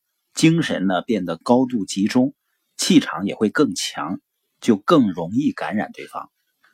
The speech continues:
这也是为什么我们说一个人做成一件事情，最重要的是他知道自己为什么做。把你达成目标以后，要给予自己的奖励呢，形象化。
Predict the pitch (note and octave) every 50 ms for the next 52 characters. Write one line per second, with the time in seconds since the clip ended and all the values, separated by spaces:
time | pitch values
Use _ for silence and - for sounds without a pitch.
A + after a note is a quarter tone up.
0 | _ _ _ _ _ - - G#3 F#3 C#3+ A#2 A2 - - D#3 F3 E3 - C#3 B2
1 | B2 B2 A2+ F#2 - G#2+ B2 A#2+ - - B2+ C3 C3 B2+ B2 C#3 C#3+ B2 A2 G2+
2 | G#2+ A#2 B2 B2+ - - D3 C3+ A2+ - - A#2 A#2+ B2 A#2+ A2 C#3+ B2 A#2 A2+
3 | - - C3+ A2 - - - F#2+ F#2+ G2+ - _ _ _ _ _ - - D#3 C3
4 | B2+ B2+ - - E3 C3 G#2 G#2+ A2 F#2 F2 E2+ - - - - - G#2+ F#2+ -
5 | - A2 G#2+ A2 B2+ - - A#2+ A#2 B2 A#2+ G#2+ F2+ - _ _ _ - - A#2+
6 | - - D#2+ E2 - - D3+ B2+ G2+ - - - - - - F#2 E2+ - _ _
7 | _ _ _ _ _ _ - _ _ _ - - C3 D3+ D#3 C#3 A2+ - A2 A#2+
8 | C3 - B2+ C3 D3+ D3 B2 B2 C#3+ D3 C#3+ A2 - - - - E3 C#3+ A#2+ -
9 | - - C#3 B2+ A2+ - _ _ _ _ _ _ _ _ _ _ - - G#2+ F2
10 | E2 E2 A2 D3+ C#3+ - - C#3 A#2+ A2 G#2 - B2+ C3+ - - A2 - - -
11 | F#2 C3+ C3+ A#2 G2+ F#2+ E2+ E2 E2+ - _ _ _ _ _ _ _ _ _ _
12 | - - - - - G2 A#2+ C#3+ - C#3+ - B2 - - - -